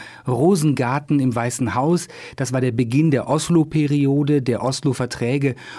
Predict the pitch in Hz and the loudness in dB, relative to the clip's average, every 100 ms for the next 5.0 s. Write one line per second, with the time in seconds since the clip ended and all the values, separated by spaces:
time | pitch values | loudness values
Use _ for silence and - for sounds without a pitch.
0 | - 165 170 - 226 196 - - - - | -2 -2 0 4 6 6 2 -6 -20 -20
1 | - 135 127 - 135 156 156 139 147 - | -6 -4 -4 -2 -2 0 0 0 -2 0
2 | 127 165 - 135 135 - 139 131 - 135 | 0 0 0 0 -2 -2 0 0 0 0
3 | 151 156 135 123 113 117 - 151 180 - | 0 0 0 2 2 -2 -2 -4 -4 -10
4 | - 190 185 156 180 185 151 127 139 139 | 0 0 2 0 0 0 -2 -2 -2 -2